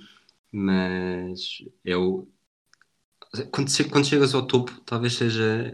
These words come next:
dizes que é difícil lá manter, e um, e um nadador como ele, e que fez o que ele fez em dois mil e oito, é muito fácil,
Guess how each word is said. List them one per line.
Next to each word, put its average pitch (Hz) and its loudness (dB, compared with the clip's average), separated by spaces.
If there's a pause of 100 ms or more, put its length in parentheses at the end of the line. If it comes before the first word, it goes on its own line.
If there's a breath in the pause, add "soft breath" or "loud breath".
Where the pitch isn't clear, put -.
(140)
dizes 101 0
que 110 0
é - 6
difícil 104 0
lá 101 4
manter, 98 4
e 85 0
um, 85 -4
e 90 4
um 95 6
nadador 185 6 (320)
como 95 6
ele, 95 4
e - 0
que 92 -6
fez 95 0
o 92 -2
que 95 -4
ele 95 -4
fez 92 0
em 92 2
dois 90 0
mil 90 0
e 85 2
oito, 95 0 (540 loud breath)
é 95 -4
muito 95 4
fácil, 95 0